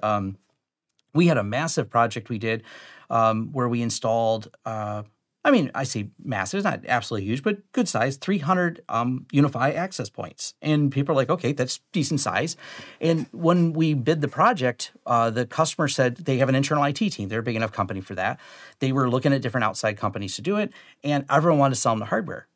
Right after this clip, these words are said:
And they said, "You know, we know how much the hardware costs because you don't need to be a partner to buy UniFi equipment." I said,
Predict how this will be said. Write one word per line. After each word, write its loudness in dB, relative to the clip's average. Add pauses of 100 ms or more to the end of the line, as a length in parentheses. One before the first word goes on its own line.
And -2
they 0
said, -2
"You 0
know, 2
we 4
know 4
how 6
much 0
the 2
hardware 0
costs -2
because -8
you -2
don't 2
need 0
to 0
be 0
a -2
partner -2
to -4
buy 0
UniFi -2
equipment." -10
I -6
said, -6